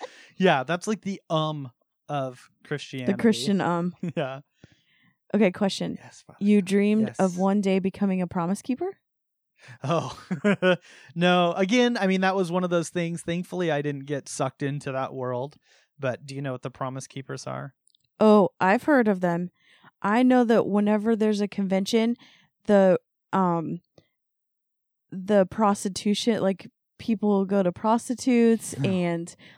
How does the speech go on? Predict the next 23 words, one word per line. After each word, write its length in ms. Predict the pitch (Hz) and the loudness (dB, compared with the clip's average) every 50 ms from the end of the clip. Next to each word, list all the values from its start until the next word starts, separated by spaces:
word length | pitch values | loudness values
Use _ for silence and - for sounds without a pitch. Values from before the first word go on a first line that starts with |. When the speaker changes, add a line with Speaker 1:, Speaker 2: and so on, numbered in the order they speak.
| _ - | _ -2
Speaker 2:
like, 140 | 214 196 175 | 0 0 0
Speaker 1:
Oh, 120 | 123 120 | -2 -4
I'm 160 | 120 117 117 | -8 -8 -10
sure. 200 | 113 - - 117 | -12 -12 -4 -2
Speaker 2:
it's 200 | 208 202 196 - | -2 -2 -2 -2
just 280 | - 196 190 - - - - _ - | -2 -2 -2 -2 -4 -10 -20 _ -20
crazy 760 | - - - 220 190 185 196 202 190 196 202 190 190 196 185 | -8 -2 0 2 2 4 4 4 4 2 2 0 0 -2 -2
times. 680 | - - 202 185 180 170 165 160 170 180 - - - _ _ - | -2 -2 -2 -2 -2 -2 -4 -4 -6 -8 -10 -16 -20 _ _ -8
Speaker 1:
I'm 120 | 127 120 | -8 -8
sure. 380 | - - - 104 95 107 - - _ - - - - _ | -8 -8 -10 -10 -10 -12 -16 -18 _ -20 -20 -20 -10 _
Yeah, 240 | 165 165 160 139 123 | 2 2 2 2 2
I 80 | 147 185 | 0 2
mean, 160 | 190 190 190 | 2 2 2
it's 160 | 190 180 - | 0 0 0
a, 200 | 190 170 160 151 - | 2 2 2 0 -2
it's, 240 | - 170 160 - - - - | -4 -4 -4 -4 -8 -8 -6
it's 200 | 175 160 - - | -4 -4 -4 -6
focused. 580 | - - 170 170 165 - 175 165 151 - - - | -2 0 2 2 2 0 -2 -4 -4 -6 -8 -8
It's 180 | 170 151 - | -8 -6 -4
a 40 | 156 | -4
ministry 360 | 151 151 151 151 - - 156 | -4 -4 -4 -6 -6 -6 -6
that's 180 | 143 143 131 - | -4 -6 -8 -6
focused 480 | - - 139 - - 139 - - - | -4 -4 -4 -4 -6 -10 -12 -14 -18